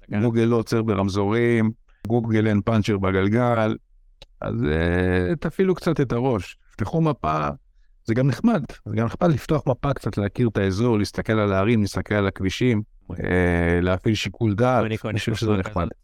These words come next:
Speaker 1: בכל מקום?
Speaker 2: כמעט בכל מקום בצפון יוון, במסעדות ובמלונות וכאלה, אפשר לקנות מפה בסדר גודל של אחד לחמישים אלף,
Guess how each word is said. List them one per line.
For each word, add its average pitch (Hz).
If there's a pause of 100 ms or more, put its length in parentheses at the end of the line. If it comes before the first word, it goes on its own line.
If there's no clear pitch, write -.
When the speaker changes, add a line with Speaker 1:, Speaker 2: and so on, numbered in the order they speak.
(300)
Speaker 1:
בכל 98
מקום? 135 (420)
Speaker 2:
כמעט 135
בכל 135
מקום 117
בצפון 104
יוון, 95
במסעדות 92
ובמלונות 87
וכאלה, 104
אפשר 101
לקנות 101
מפה 101
בסדר 92
גודל 95
של 98
אחד 95
לחמישים 90
אלף, 95